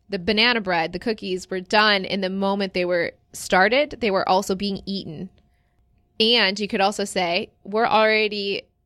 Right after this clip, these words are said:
in that level of realization. And I think it said that to you. You've done it before. You've, I've heard that as well for myself. You've already done this. You're just, or once, or you're going into the remembering of it. And if it's already in the eternal now complete, one way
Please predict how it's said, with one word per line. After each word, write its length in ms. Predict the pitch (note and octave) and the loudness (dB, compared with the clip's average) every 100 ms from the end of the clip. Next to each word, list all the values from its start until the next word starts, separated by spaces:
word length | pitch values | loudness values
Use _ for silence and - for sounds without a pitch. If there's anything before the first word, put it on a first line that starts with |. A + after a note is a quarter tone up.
| - | -6
in 160 | G#3+ G#3 | -4 0
that 240 | F#3+ - | 0 0
level 240 | G3+ F3+ | -6 -4
of 120 | F#3 F#3 | -6 -4
realization. 800 | F3+ F3 F3+ D#3 E3+ D#3 G3+ - _ _ _ | -4 -4 -4 -6 -6 -10 -12 -16 _ _ _
And 100 | - | -4
I 20 | |
think 160 | G#3+ D4 | -2 -2
it 80 | - | -2
said 160 | A3 | -2
that 140 | F#3+ - | -2 -4
to 100 | F#3+ | -4
you. 240 | F3+ D3 - | -4 -6 -6
You've 140 | G3 | -6
done 180 | F3+ G3 | -4 -6
it 60 | F#3+ | -6
before. 300 | F3+ F#3 F3+ | -10 -8 -8
You've, 200 | F3+ F3+ - | -8 -6 -4
I've 220 | A#3+ B3+ | -2 -4
heard 180 | A3+ F#3+ | -6 -6
that 160 | F3 | -6
as 140 | E3 F3 | -6 -6
well 140 | F3 | -6
for 140 | - | -6
myself. 460 | F3+ A#2+ - D#2 - | -8 -10 -10 -12 -8
You've 120 | F#3+ | -4
already 240 | G3 G3 F#3 | -2 -2 -4
done 200 | F3 F3 | -8 -8
this. 220 | F#3+ - | -10 -8
You're 100 | F#3+ | -8
just, 300 | F#3+ - - _ - | -8 -12 -20 _ -8
or 80 | F#3 | -4
once, 380 | F#3 F#3 G3 | -4 -4 -6
or 180 | - - | -10 -10
you're 100 | E2+ - - - | -12 -16 -20 -6
going 220 | F#3+ F#3+ | -4 -4
into 200 | F3+ F3+ | -6 -8
the 140 | E3+ E3+ | -8 -6
remembering 560 | F3+ E3+ F3+ F3+ - | -6 -6 -6 -6 -6
of 140 | - - | -6 -8
it. 160 | - - - - - | -10 -14 -20 -14 -2
And 280 | G3+ F#3 - - _ - | -2 -2 -10 -18 _ -2
if 280 | B3 C4 D4 - | 0 0 -2 -2
it's 200 | A#3+ - | -4 0
already 460 | G#3 G#3+ A3 G#3+ G#3 | 0 2 2 0 -4
in 260 | - G#3 G#3+ | -4 -4 -4
the 200 | G3+ F#3+ | -2 -4
eternal 480 | F#3 G3+ F#3+ F#3+ | -6 -8 -6 -8
now 420 | F#3+ F3+ F3 E3+ - | -6 -4 -4 -6 -8
complete, 600 | F3+ E3 - A3+ F3+ - - _ | -12 -10 -6 -4 -4 -8 -20 _
one 420 | F#3 F#3+ A3+ A3+ G3+ | -6 -2 -2 -4 0
way 560 | G3 F#3 E3+ F#3 F#3+ | 2 4 2 -2 -2